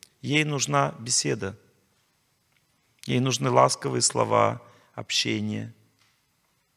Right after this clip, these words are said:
взаимопонимание. Мужчине не нужно сильно общение, ему нужно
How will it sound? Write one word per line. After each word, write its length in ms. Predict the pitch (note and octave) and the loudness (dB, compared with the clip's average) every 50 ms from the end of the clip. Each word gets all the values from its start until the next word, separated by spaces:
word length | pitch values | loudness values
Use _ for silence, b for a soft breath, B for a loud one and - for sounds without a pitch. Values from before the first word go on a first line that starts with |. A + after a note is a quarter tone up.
| _ _ _ _ _ _ _ _ _ _ _ - | _ _ _ _ _ _ _ _ _ _ _ -12
взаимопонимание. 1200 | - A#2+ A2 B2+ B2+ B2 C3 B2+ B2 - B2+ B2 A#2+ A#2 A2 G#2+ G#2 G#2 G#2 G#2 G#2+ G#2+ G#2+ A2+ - _ _ _ _ _ _ _ _ _ _ _ _ _ _ _ _ _ _ _ _ _ | -6 -2 0 2 2 2 0 -2 -2 -4 -4 -4 -2 0 2 2 2 2 0 -2 -4 -6 -8 -10 -14 _ _ _ _ _ _ _ _ _ _ _ _ _ _ _ _ _ _ _ _ _
Мужчине 380 | - D#3+ D3+ - A3 G#3 G#3 G#3+ | -4 -4 -2 0 0 0 2 2
не 20 | |
нужно 300 | A3 A#3+ A3+ F#3+ F3+ D#3+ | 0 0 0 0 2 2
сильно 340 | - - E3 D3 C3+ C#3 C#3 | 2 2 2 2 2 4 2
общение, 580 | C3+ - - - C#3+ B2+ A2+ G#2+ G2+ F#2+ F2+ b b b b b b | 2 2 0 2 2 2 2 2 -2 -2 -4 b b b b b b
ему 220 | - - C3 D3+ D#3 | -8 -4 -2 -2 0
нужно 500 | E3 F#3+ G#3+ G#3+ G3 D3+ A2+ G2+ G#2+ | 0 -2 -2 0 0 2 0 0 0